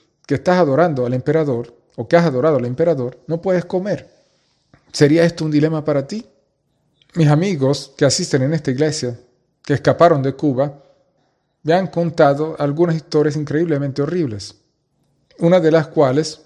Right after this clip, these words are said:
se mostró una foto de un cultivo pequeño que estaba en el patio trasero de la casa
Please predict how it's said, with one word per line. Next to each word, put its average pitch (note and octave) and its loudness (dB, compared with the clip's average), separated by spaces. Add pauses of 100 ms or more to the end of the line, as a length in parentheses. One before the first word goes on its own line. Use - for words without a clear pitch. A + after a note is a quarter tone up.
(160)
se C#3+ 0
mostró D3+ 2
una C#3 -2
foto D3+ 0 (720)
de D3 4
un F3 2
cultivo F3 -2
pequeño E3+ -2
que C3 -4
estaba C3+ 0
en C3+ -2
el B2+ -6
patio C#3+ 2
trasero C3+ -2
de C3 -2
la C3+ 0
casa A#2+ -4